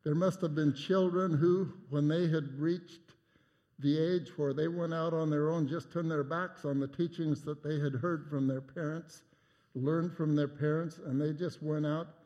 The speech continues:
<clears throat> and did their, their own thing. No doubt there were those in the church at Philippi who had husbands or wives or children or other close relatives or even friends who were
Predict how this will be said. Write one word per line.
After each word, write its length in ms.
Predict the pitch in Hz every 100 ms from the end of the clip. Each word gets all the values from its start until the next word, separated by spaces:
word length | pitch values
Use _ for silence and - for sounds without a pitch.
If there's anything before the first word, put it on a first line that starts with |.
| _
<clears throat> 260 | _ _ -
and 440 | 185 156 147 127
did 220 | 139 156 135
their, 460 | 165 156 143 135 120
their 320 | 139 156 165
own 200 | 170 151
thing. 300 | 160 175 104 - - _ _ _ _ _ _ _ _ _ _ _ _ _ _ _ -
No 240 | 131 170
doubt 320 | 175 175 175 175
there 120 | 160
were 140 | 156
those 360 | 143 185 185 156
in 140 | 165
the 80 | 156
church 540 | 156 - 175 175 - 151 -
at 160 | 135 - -
Philippi 640 | 180 175 165 156 151 160 151 - - -
who 160 | 143 143
had 240 | 139 123
husbands 920 | 117 175 156 160 175 180 147 - - - - _ _ -
or 160 | 135 131
wives 720 | 123 143 151 165 165 143 - 147 _ _ _ _ _ -
or 120 | 127 120 -
children 480 | 175 180 165 170 165
or 260 | 151 139 139
other 260 | 165 175
close 400 | - 185 175 - 156
relatives 580 | 165 165 160 170 143
or 180 | 139 135 -
even 400 | 180 185 190 165
friends 460 | 180 185 147 139
who 160 | - 156
were 180 | 147